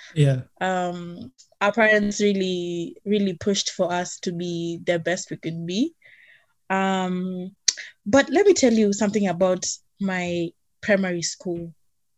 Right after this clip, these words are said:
Speaker 1: Mm-hmm.
Speaker 2: There's this teacher who made it his business. In fact, there were two, a lady and a,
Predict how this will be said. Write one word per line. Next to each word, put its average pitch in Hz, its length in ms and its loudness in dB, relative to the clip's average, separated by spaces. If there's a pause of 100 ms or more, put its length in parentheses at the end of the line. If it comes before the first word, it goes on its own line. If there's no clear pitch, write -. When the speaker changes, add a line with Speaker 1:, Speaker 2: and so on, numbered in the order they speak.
(280)
Speaker 1:
Mm-hmm. 156 260 12 (300)
Speaker 2:
There's 381 280 8
this - 420 4
teacher 202 520 0 (920)
who 359 400 8
made 269 260 6
it 269 160 4 (120)
his 170 320 -4 (300)
business. 175 760 -6 (540)
In 247 100 2
fact, 349 220 0
there 185 80 6
were 175 100 0
two, 175 320 -4
a 185 120 0
lady 208 340 0
and 165 140 -2
a, 165 240 -4